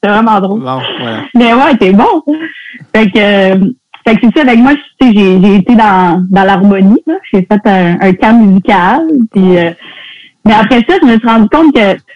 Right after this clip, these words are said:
Speaker 1: tu sais, j'aimais la musique, mais j'aimais plus le sport. Tu sais, il y avait pas beaucoup de sport là-bas. Fait que quand que, ben, le responsable des sports au Collège Notre-Dame, il m'a approché parce que j'avais des amis qui étaient là. Puis il m'a dit, « Ben, tu sais, viens, ici, on a de l'éducation physique à tous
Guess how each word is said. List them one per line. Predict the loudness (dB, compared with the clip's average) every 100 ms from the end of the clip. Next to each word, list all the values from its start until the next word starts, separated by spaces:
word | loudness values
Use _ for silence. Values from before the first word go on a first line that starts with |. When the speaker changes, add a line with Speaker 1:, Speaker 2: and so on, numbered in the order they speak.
| _ -20 -12 0
Speaker 1:
tu |
sais, | 2
j'aimais | 2 2
la | 2
musique, | 2 2 0 0
mais | 0 0 0 0 -2 -2
j'aimais | 0 0
plus | 0 -2 -2
le | -4
sport. | -2 -2 -2 -4 _
Tu |
sais, | -2
il |
y | 0
avait |
pas | 2
beaucoup | 0 0 -6
de | -8
sport | -4 -2 0
là-bas. | 0 0 -2 -2
Fait | -4
que | -6 _ _ _ _ _ _ -4
quand | -2 0
que, | 0 0 0 0 -4 -6 _ _ _ -4
ben, | 0 0
le |
responsable | 0 0 0 0 2 0
des | 0
sports | 0
au | -2
Collège | -2 -2
Notre-Dame, | -2 -2 -2 0 -2
il | -2 0 2
m'a | 2
approché | -2 -2 -4 -2 -2
parce | -2
que | 0
j'avais | 0 0
des | 0
amis | 2 0
qui | 0
étaient | 0 0 0
là. | 0 -2 -6
Puis | -4
il | -2
m'a | 0
dit, « | 0
Ben, | 0 0
tu | 2
sais, |
viens, | 2 2 2 2 2
ici, | 0 0
on | 2
a | 2
de |
l'éducation | 0 0 -2 0 -2
physique | 0 0
à |
tous | -2